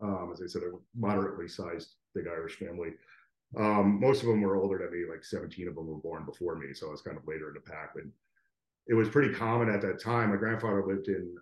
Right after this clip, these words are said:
uh, a three-decker apartment in Boston that he owned, and a lot of my cousins after graduating college would go and live with him,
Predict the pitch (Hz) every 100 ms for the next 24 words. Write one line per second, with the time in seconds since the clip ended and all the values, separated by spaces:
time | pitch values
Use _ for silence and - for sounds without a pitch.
0 | - 87 82 80 - 107 101 - 90 82
1 | 82 - - 139 143 104 92 90 107 113
2 | - 98 90 87 92 90 85 85 - 95
3 | 85 82 80 92 92 87 82 98 90 82
4 | 82 85 85 95 90 90 82 117 123 113
5 | 98 101 87 87 85 98 95 90 95 87